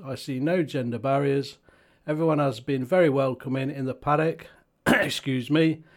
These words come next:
and very keen to see me succeed in motorsport. Let's get out there and have fun.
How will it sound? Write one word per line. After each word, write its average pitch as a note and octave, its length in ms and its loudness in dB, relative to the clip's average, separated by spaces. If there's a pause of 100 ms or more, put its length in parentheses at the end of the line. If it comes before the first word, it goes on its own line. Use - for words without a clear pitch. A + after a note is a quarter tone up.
(220)
and C3+ 80 -10
very D3+ 200 2
keen C#3+ 240 -4
to - 80 -14
see C#3 220 -6
me B2+ 160 -4
succeed C#3+ 520 -4
in B2+ 140 -2
motorsport. A2+ 840 -8 (680)
Let's D3 240 -4
get C#3+ 160 0
out D#3 160 2
there C#3 200 2
and B2 120 0
have D#3 200 0
fun. F3+ 520 0